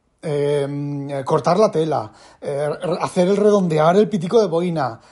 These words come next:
eh, coser el pitico de boina, y va ampliando, va ampliando, va ampliando, y cuando ya ha terminado de ampliar, pues ya tiene el, el, su documento, su, ah, estudio, su, eh, ensayo, eh, terminado.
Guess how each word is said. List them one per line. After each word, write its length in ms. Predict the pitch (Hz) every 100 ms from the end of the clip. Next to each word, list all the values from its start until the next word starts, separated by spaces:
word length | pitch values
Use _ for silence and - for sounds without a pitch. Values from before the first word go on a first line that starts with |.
| _
eh, 160 | 151 151
coser 360 | 160 - 180
el 100 | 233
pitico 300 | 214 185 247
de 60 | 196
boina, 340 | 175 185 143
y 60 | 143
va 80 | 123
ampliando, 440 | 127 151 220 240
va 100 | 214
ampliando, 420 | 120 131 170 240
va 80 | 170
ampliando, 500 | 127 151 202 240 269
y 80 | 269
cuando 320 | - 131 123
ya 120 | 123
ha 20 | 143
terminado 340 | 151 151 160
de 80 | 160
ampliar, 420 | 160 190 240 294 - - _
pues 140 | 131
ya 100 | 120
tiene 240 | 135 139 175
el, 140 | 131
el, 360 | 127 - 107 -
su 160 | - 151
documento, 500 | 127 127 131 123 202
su, 440 | - 135 123 120
ah, 120 | 113 117
estudio, 520 | - 160 156 170 214
su, 500 | - 135 123 127 123 - - - - _
eh, 200 | 165 156
ensayo, 500 | 147 185 165 190 277 -
eh, 340 | 143 131 123
terminado. 540 | - 147 139 131 120